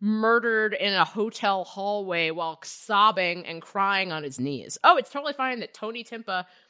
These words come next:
was held down on the ground while cops laughed at, at him on video, and then those cops received qualified immunity because there was no way that they could have possibly known that they were violating his constitutional rights. Timpa had,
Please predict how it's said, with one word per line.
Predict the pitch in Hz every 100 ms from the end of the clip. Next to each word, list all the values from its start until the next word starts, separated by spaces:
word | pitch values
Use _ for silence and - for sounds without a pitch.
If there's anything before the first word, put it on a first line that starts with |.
| _ -
was | 208 208
held | 220 220 240 180
down | 180 240
on | 262
the | 202
ground | 175 190 208 180
while | 151
cops | - - 202 - 156
laughed | 165 175 214 196
at, | 175 165 - -
at | 180
him | 185 170
on | 175
video, | 175 185 185 143
and | 170
then | 170
those | 170 190
cops | 214 208 -
received | 180 202 190 _
qualified | _ 185 196 - 196 185
immunity | 277 403 269 254 - - -
because | - 285 269 247
there | 247 226
was | 196 -
no | 226 311 349 330
way | 359 381
that | 214
they | 214
could | 214 226
have | 220
possibly | 285 339 415 208 190
known | 185 180
that | 226
they | 233
were | 277
violating | 185 190 202 156 190
his | 233
constitutional | - 160 175 - 165 226 240
rights. | 339 -
Timpa | - 233 233
had, | 214 202